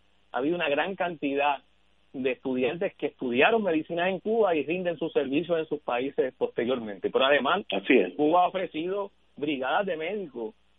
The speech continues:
Speaker 1: no solo para esta situación del coronavirus, de hecho hay brigadas en Venezuela, y ayer el gobierno de Brasil planteó contratar nuevamente a los médicos cubanos que los había lanzado y a muchos los expulsó de Brasil. Y está planteando re-,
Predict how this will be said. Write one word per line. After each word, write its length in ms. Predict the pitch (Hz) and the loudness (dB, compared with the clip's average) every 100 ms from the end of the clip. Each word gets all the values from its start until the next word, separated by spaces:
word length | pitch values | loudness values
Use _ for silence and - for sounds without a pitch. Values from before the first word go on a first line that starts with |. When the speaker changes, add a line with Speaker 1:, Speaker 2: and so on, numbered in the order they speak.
| _ | _
Speaker 1:
no 160 | 120 139 | -8 -6
solo 240 | - 226 | -2 -2
para 540 | - 165 147 135 127 123 | -2 0 0 0 -2 -4
esta 180 | - - | -6 -10
situación 420 | 175 151 156 170 | -6 -6 -4 -2
del 140 | 156 | -2
coronavirus, 500 | 139 135 131 160 175 | -2 -6 -4 -4 -2
de 120 | 120 | -4
hecho 160 | 143 147 | -4 -4
hay 80 | 135 | -4
brigadas 480 | 143 143 143 151 - _ _ _ | -2 0 0 0 -4 _ _ _
en 280 | - 139 139 | -6 -4 -2
Venezuela, 680 | 135 135 - 175 196 196 - _ _ _ - | -4 -4 -2 0 2 -2 -6 _ _ _ -6
y 160 | 147 | 2
ayer 420 | 156 143 147 196 214 | 4 4 4 2 2
el 140 | 190 | 0
gobierno 380 | 156 151 160 190 | 0 0 0 0
de 100 | 202 | 0
Brasil 420 | 208 175 196 208 | -2 -2 -4 -6
planteó 480 | 170 151 143 165 196 | -6 -6 -6 -4 -4
contratar 580 | 180 165 156 147 147 160 | -4 -4 -2 -2 0 -2
nuevamente 580 | 196 196 180 190 175 139 | 2 2 2 -4 -4 -6
a 60 | |
los 140 | 135 131 | -6 -4
médicos 420 | 143 185 190 196 | -6 -6 -4 -4
cubanos 460 | - 165 185 202 190 _ _ _ - | 0 4 4 2 -6 _ _ _ -4
que 120 | 160 | 4
los 100 | 160 | 6
había 220 | 151 175 | 6 2
lanzado 300 | 202 190 208 | 0 0 0
y 40 | |
a 60 | 208 | 0
muchos 260 | 170 185 226 | -2 -4 -2
los 100 | 202 | -2
expulsó 340 | 190 160 175 | -2 -4 -2
de 60 | 214 | -2
Brasil. 340 | 165 208 180 - _ _ _ _ _ _ | -2 -4 -8 -14 _ _ _ _ _ _
Y 100 | 147 | -2
está 160 | 139 156 | 0 0
planteando 500 | 196 185 190 226 | 0 0 0 2
re-, 80 | 196 | 0